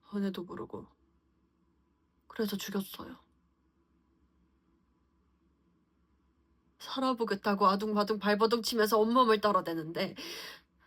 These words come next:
처음으로 제 심장이 뛰는 것 같았어요. 그 뜨거운 피가 제 손을 타고 오르는데 황홀했어요.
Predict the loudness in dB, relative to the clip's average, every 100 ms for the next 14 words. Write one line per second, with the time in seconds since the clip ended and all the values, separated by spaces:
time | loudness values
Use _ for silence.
0 | -20 -20 -8 -4 4 6 6 4 2 0
1 | 0 2 2 2 2 2 4 2 0 -4
2 | 0 0 0 -6 _ _ _ _ _ _
3 | _ _ _ _ _ -12 -6 -4 -4 2
4 | 4 4 0 -2 -4 0 0 6 8 6
5 | 6 6 6 2 -2 -8 -10 0 4 6
6 | 6 6 6 6 6 4 2 2 0 0
7 | -2 _ _ _ _ _ _ _ _ _
8 | _ _ _ _ _ _ _ _ _ _
9 | _ _ _ _ _ _ _ _ -12 2
10 | 6 8 6 4 2 0 0 -4